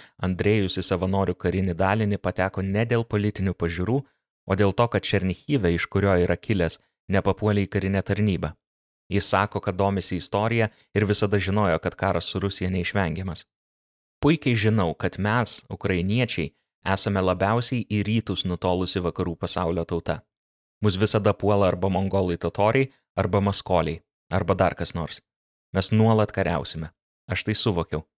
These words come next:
Likus trejiems metams iki karo nusipirkau kamufliažą, pradėjau ruoštis. Tai užkasų kanistra su dyzelinu, tai dar ką nors.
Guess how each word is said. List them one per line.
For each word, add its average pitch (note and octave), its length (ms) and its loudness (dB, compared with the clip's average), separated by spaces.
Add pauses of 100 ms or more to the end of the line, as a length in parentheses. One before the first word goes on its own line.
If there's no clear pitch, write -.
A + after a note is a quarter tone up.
(560)
Likus A2 300 2
trejiems G2+ 380 2
metams G2+ 380 0
iki F#2+ 160 -6
karo G#2+ 300 0
nusipirkau G2 560 -2
kamufliažą, G2 640 -2 (280)
pradėjau G2 380 2
ruoštis. E2+ 500 -2 (720)
Tai F#2+ 140 0
užkasų - 380 0
kanistra F#2+ 460 0
su - 140 -2
dyzelinu, F#2 600 0 (320)
tai F#2 100 -8
dar F#2+ 200 4
ką G2 140 -4
nors. F#2 280 -2